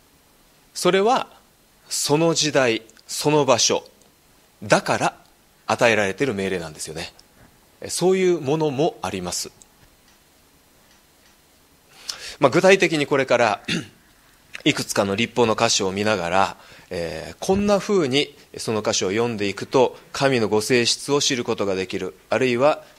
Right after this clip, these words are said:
キリストの預表、そしてこの世との区別ということを、えー、こんな風に読んでいくといいですよという、まあ、例を挙げながら見ていきたいと思います。まず一番目の神のご性質ですけれども、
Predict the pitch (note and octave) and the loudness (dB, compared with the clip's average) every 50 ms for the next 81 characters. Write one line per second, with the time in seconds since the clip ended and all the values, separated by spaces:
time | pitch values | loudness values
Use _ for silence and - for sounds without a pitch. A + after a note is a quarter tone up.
0 | - F#2+ - - A#2 G#2 G#2 - - A2+ G#2 G#2 G2+ F#2+ F#2 - - F#2 F2+ - | -18 -16 -8 -6 -4 -4 -4 -4 -4 -4 -2 -2 -2 -4 -4 -4 -4 -4 -4 -4
1 | - - _ _ _ _ _ _ _ _ _ _ _ _ _ - - - D3 C3+ | -8 -14 _ _ _ _ _ _ _ _ _ _ _ _ _ -10 -8 -4 -2 -2
2 | - - - F#3 G3+ - - - - _ _ _ _ _ - - - C#3+ C3+ C3+ | -2 -2 0 -2 -2 -2 -6 -12 -20 _ _ _ _ _ -20 -8 -4 -2 0 2
3 | C3 B2+ B2 A#2 - G#2+ B2+ A#2+ - - C#3 B2 G2 - - - - D#2+ D#2+ D#2 | 2 2 2 0 -2 -2 -2 -2 -2 -2 -2 -2 -2 -2 -4 -8 -8 -10 -10 -12
4 | D2+ - - - _ _ _ _ _ - G2 - F#2+ F#2 - F#2 F#2 G#2+ G#2+ - | -16 -18 -20 -20 _ _ _ _ _ -20 -14 -12 -12 -8 -6 -4 -2 -2 -4 -4
5 | - - - - - - - - F2 D#2+ - - F3+ G3 G#3+ G#3 G3+ F3+ - A3+ | -10 -18 -16 -16 -16 -14 -12 -10 -10 -10 -6 -4 -4 -4 -2 -4 -4 -2 -2 -2
6 | G3+ D#3 B2+ C#3 E3 - - - - _ _ _ _ - A#2+ A2+ G#2 F#2 F2+ E2+ | -2 0 0 -2 -2 -4 -6 -12 -20 _ _ _ _ 0 0 0 2 0 -2 -4
7 | - - - F#2 F#2 G2 F2 F#2 E2+ - C#3+ D3+ F3 - A#2+ G#2 F2 E2+ D#2 - | -4 -2 -2 -2 0 -2 -2 -4 -4 -2 -2 -2 0 0 0 0 0 -2 -6 -10
8 | - F#2+ F2+ F2+ A2 G#2+ F#2 E2+ F#2 F#2+ G#2 F#2 F#2+ F2+ F2 F2+ F#2 G#2 F#2+ F#2+ | -10 -10 -4 0 0 2 2 0 0 -2 -2 -4 -4 -4 -4 -2 -2 -2 -2 -2
9 | G2 - F2 D#2+ D#2 - - - E2 D#2 D#2 - - - A#2+ C#3 - - - - | -4 -6 -6 -8 -8 -8 -8 -6 -6 -6 -8 -6 -2 0 0 0 -2 -6 -14 -20
10 | - - - - - - - - - - - F2+ F2+ E2+ E2+ E2 E2 - - E2 | -20 -18 -18 -18 -18 -18 -20 -16 -14 -10 -6 -4 -4 -4 -4 -6 -8 -8 -8 -8
11 | - - - _ _ _ _ _ _ _ _ _ _ _ _ _ _ _ _ _ | -10 -12 -16 _ _ _ _ _ _ _ _ _ _ _ _ _ _ _ _ _
12 | _ _ _ _ _ _ _ _ _ _ _ _ _ _ _ - - A#2 C3 C3 | _ _ _ _ _ _ _ _ _ _ _ _ _ _ _ -6 -2 0 0 0
13 | - G#2 F#2 F2+ F#2 - - A2 A2+ G#2+ G#2+ G#2 G2+ F#2+ F#2 F2 E2 - A#2 A2+ | 0 0 -2 -2 -2 -2 0 2 2 2 2 2 2 0 0 -2 -2 0 0 0
14 | A2 F2+ E2+ E2 D#2+ - - D#2+ D2 - - - G2 - - - F2 E2 D#2+ E2+ | 0 0 -2 -4 -4 -4 -4 -4 -4 -6 -6 -6 -8 -6 -6 -6 -6 -6 -8 -8
15 | E2+ F#2 F#2+ G#2 G#2+ | -6 -4 -4 -4 -4